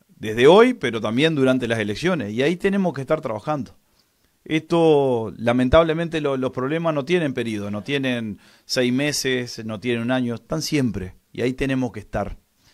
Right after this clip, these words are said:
Eh, agradecerle a, a, a, a todos los funcionarios de la Intendencia de Salto que estuvieron trabajando y recorriendo y, y haciendo posible que salga bien cada una de estas instancias, así como también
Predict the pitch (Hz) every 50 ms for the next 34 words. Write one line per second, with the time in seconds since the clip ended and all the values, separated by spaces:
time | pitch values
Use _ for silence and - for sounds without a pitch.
0 | _ _ _ _ _ _ - - 110 113 117 117 127 135 143 147 147 143 139 -
1 | - 190 202 202 196 196 190 185 165 151 139 131 117 117 120 117 120 - 127 117
2 | 117 113 110 110 110 - 117 113 _ _ - - 120 - - 214 196 170 139 165
3 | 151 123 151 160 170 170 170 156 143 143 139 131 135 131 143 147 127 131 131 127
4 | - 156 156 151 147 131 117 123 - 113 117 131 135 135 127 117 98 113 110 107
5 | 110 - 139 156 170 165 156 123 117 117 101 113 107 110 123 135 139 151 147 156
6 | 147 - - - - - _ _ - - 110 113 110 - 110 113 101 104 104 110
7 | 110 107 - - 143 151 143 127 110 127 120 - - 151 151 151 143 127 123 104
8 | 113 110 - - 143 143 135 120 110 123 135 147 147 147 127 135 131 127 120 120
9 | 131 143 135 123 120 123 - - 113 101 - 101 101 92 - 135 147 151 143 123
10 | 117 131 127 123 - _ _ _ - - - - - - 151 143 135 139 131 123
11 | 120 107 104 110 120 131 147 165 170 139 101